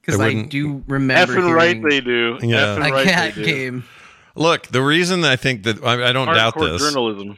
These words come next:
Speaker 2: They do this all the time, though. They have sales on there where a game's, like, a buck or fifty cents or thirty-nine cents. They do this a lot, so that may contribute to this number, probably.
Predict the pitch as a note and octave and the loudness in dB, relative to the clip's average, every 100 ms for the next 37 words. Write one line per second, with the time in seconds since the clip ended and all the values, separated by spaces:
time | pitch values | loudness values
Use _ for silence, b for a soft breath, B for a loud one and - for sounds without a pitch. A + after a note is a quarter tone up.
0 | - A2+ A#2+ C#3+ D3 C#3+ B2+ G#2+ C3+ C3 | -4 -2 0 0 0 2 0 -2 -2 -2
1 | A#2 G2 F#2+ - A2+ A#2+ B2 A#2 A2+ A2+ | 0 0 2 2 2 2 0 0 0 0
2 | G2 F2 E2 G2+ F#2+ F#2 E2+ E2 E2+ D#2 | 0 0 0 -2 -2 -2 -2 -2 -4 -6
3 | - - D2 F#2+ E2+ D#2 C#2+ A1 - C#2 | -8 -8 -4 -4 -2 -4 -4 -6 -8 -6
4 | C2+ - F#2 E2 D2 C#2 C#2 C2 - F#2+ | -6 -2 -2 -4 -6 -6 -8 -8 -4 -2
5 | A2+ G2 F#2 D#2+ F2+ - - F#2+ A2 A2 | 0 0 0 0 0 -2 -2 -2 -2 -2
6 | G2+ F#2 F2+ - D#2 D2+ D#2 C#2 - - | -4 -4 -4 -4 -4 -6 -6 -6 -6 -6
7 | G1+ - - - B1+ - - | -8 -12 -10 -6 -6 -8 -16